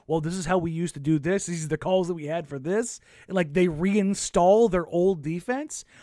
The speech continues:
And again, I'm not trying to get, like, a, a,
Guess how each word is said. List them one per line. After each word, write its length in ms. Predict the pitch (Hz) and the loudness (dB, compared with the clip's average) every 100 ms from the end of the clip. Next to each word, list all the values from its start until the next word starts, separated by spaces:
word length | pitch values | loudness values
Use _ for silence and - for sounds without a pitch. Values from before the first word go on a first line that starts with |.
| - | -10
And 80 | - | -6
again, 180 | 269 240 | -2 -2
I'm 80 | 247 | -2
not 160 | 381 - | -4 -4
trying 280 | - 330 | -6 -6
to 60 | 214 | -4
get, 200 | 180 196 | -6 -6
like, 160 | 180 156 | -6 -8
a, 160 | 123 - _ _ _ _ _ - | -10 -12 _ _ _ _ _ -10
a, 140 | 151 | -10